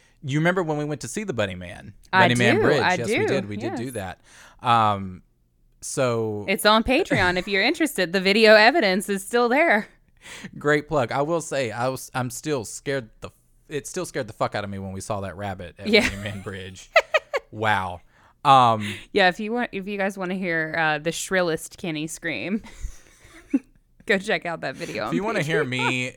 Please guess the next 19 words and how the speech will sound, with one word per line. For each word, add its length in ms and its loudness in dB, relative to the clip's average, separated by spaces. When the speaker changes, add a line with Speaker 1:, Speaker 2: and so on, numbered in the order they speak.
Speaker 1:
as 280 -8
a 60 -10
bottom, 640 0
um, 560 2
you 220 -4
can 220 -4
<laughs> 220 0
check 120 8
that 460 -2
out. 380 -6
Speaker 2:
It 100 -2
was 160 -4
a 60 -4
lot. 440 -8
It 80 -12
was 160 -10
a 40 -18
lot. 320 -12
Speaker 1:
Uh, 440 -2